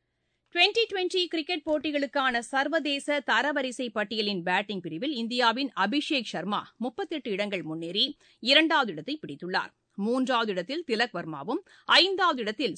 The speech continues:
சூரியகுமார் யாதவும் உள்ளனர். பந்துவீச்சு பிரிவில் வருண் சக்கரவர்த்தி இரண்டாவது இடத்திற்கு முன்னேறியுள்ளார். சென்னை ஓபன் டென்னிஸ் போட்டியில் இந்தியாவின் ராம்குமார் ராமநாதன், சாகேத் மைனேனி இணை காலிறுதிக்கு முன்னேறியுள்ளது. ஆடவர் ஒற்றையர் பிரிவு முதல் சுற்று ஆட்டத்தில் இந்த இணை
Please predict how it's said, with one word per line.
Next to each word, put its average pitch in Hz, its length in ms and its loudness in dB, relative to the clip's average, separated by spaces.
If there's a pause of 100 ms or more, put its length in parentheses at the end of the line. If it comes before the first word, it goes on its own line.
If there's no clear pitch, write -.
சூரியகுமார் 320 600 -2
யாதவும் 175 460 -4
உள்ளனர். 175 420 -4 (400)
பந்துவீச்சு 403 480 4
பிரிவில் 277 480 -2
வருண் 277 320 2
சக்கரவர்த்தி 330 500 -4
இரண்டாவது 254 460 0
இடத்திற்கு 190 500 -6
முன்னேறியுள்ளார். 170 520 -6 (220)
சென்னை 370 420 0
ஓபன் 339 260 -2
டென்னிஸ் 285 360 0
போட்டியில் 233 500 -4 (180)
இந்தியாவின் 330 600 4
ராம்குமார் 285 640 2
ராமநாதன், 233 560 0 (100)
சாகேத் 269 400 0
மைனேனி 208 440 -2
இணை 202 320 0 (280)
காலிறுதிக்கு 311 640 4
முன்னேறியுள்ளது. 175 540 -4 (220)
ஆடவர் 277 560 4
ஒற்றையர் 220 460 -2
பிரிவு 226 340 -4
முதல் 254 320 0
சுற்று 269 280 -4
ஆட்டத்தில் 196 420 -2
இந்த 175 200 -6
இணை 202 400 -2